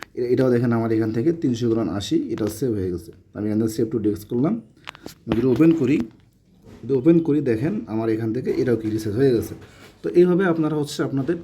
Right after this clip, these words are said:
পিকচার এবং ফটো রিসাইজ করতে পারবেন। তো আমি এখন হচ্ছে এখান থেকে এই, এইসব বসে আমি আমার অ্যাপ্লিকেশনটা সাবমিট করব।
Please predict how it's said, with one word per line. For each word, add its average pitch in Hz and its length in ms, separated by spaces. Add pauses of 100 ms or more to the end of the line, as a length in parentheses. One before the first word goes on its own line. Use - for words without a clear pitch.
(120)
পিকচার 165 440
এবং 135 280
ফটো 131 220
রিসাইজ 135 320
করতে 165 300
পারবেন। 95 280 (420)
তো 156 60
আমি 156 180
এখন 147 180
হচ্ছে 139 280
এখান 123 200
থেকে 135 180
এই, 127 200
এইসব 113 300
বসে 110 380
আমি 123 320 (100)
আমার 107 220 (600)
অ্যাপ্লিকেশনটা 131 500
সাবমিট 117 360
করব। 90 340